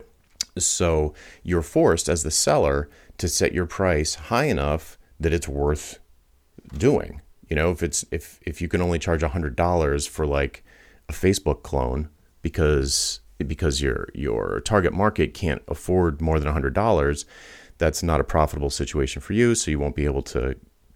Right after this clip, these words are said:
k-, keep coming back every day to do more work. You'll, you'll run out of money. So the thing that I try to get people to recognize is that selling services is the most expensive thing to deliver. Therefore, the prices have to be really high. Therefore, they, they are really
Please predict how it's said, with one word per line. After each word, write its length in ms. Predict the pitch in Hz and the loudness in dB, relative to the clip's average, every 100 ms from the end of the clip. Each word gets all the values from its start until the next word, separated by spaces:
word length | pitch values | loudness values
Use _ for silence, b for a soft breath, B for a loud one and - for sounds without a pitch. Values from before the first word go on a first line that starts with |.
| _ | _
k-, 180 | - - - - | -20 -20 -20 -20
keep 200 | - - | -8 -6
coming 220 | - 73 | -4 -2
back 200 | 76 92 | 0 2
every 180 | 80 73 | 2 2
day 120 | 71 | 2
to 80 | 71 | 0
do 140 | 71 73 | 0 -2
more 180 | 67 | 0
work. 240 | 98 90 - | 2 0 0
You'll, 260 | 60 64 - | -4 -4 -8
you'll 320 | 69 - - - | -8 -8 -8 -6
run 180 | 71 64 | -4 -2
out 100 | 67 | -2
of 60 | |
money. 320 | 87 95 - - B B B B - | -2 -2 -6 -12 B B B B -4
So 420 | - 90 82 78 _ _ _ _ | 2 4 4 2 _ _ _ _
the 120 | - 82 | -2 -2
thing 260 | - 151 | 2 4
that 80 | 151 | 6
I 80 | 113 | 4
try 300 | - - 107 | 2 2 2
to 60 | |
get 200 | 92 95 | 4 2
people 240 | - 90 78 | 2 -4 -2
to 100 | 73 | 0
recognize 640 | 87 95 80 73 67 65 | 2 2 0 0 -2 -2
is 240 | - 80 73 | -2 -2 0
that 180 | 78 - | 0 0
selling 300 | - 123 127 | 2 4 4
services 500 | - 85 87 85 73 | 2 2 2 0 -2
is 160 | 69 | -2
the 80 | 76 | -2
most 300 | 80 92 - | 0 0 -2
expensive 560 | 87 - - 85 107 95 | -4 -4 0 0 -2 -2
thing 160 | 104 | -2
to 80 | 98 | 0
deliver. 360 | - 76 65 71 | 0 0 0 0
Therefore, 360 | 78 80 80 | 0 0 0
the 80 | 78 | 0
prices 340 | - 78 71 | 0 -2 -2
have 360 | - - 143 147 | -6 -4 -2 -2
to 80 | 90 | -2
be 100 | 76 | -2
really 240 | 69 69 | 0 0
high. 380 | 69 65 65 76 B B B B B | 0 -2 -2 -4 B B B B B
Therefore, 720 | 87 120 143 - 71 69 71 b b b - | 2 2 2 -4 -2 -2 -4 b b b -2
they, 340 | 87 85 - _ _ | 0 2 -2 _ _
they 360 | - 80 80 76 | -8 0 0 0
are 140 | - 78 | 0 -2
really 460 | 82 117 165 151 | 0 2 2 0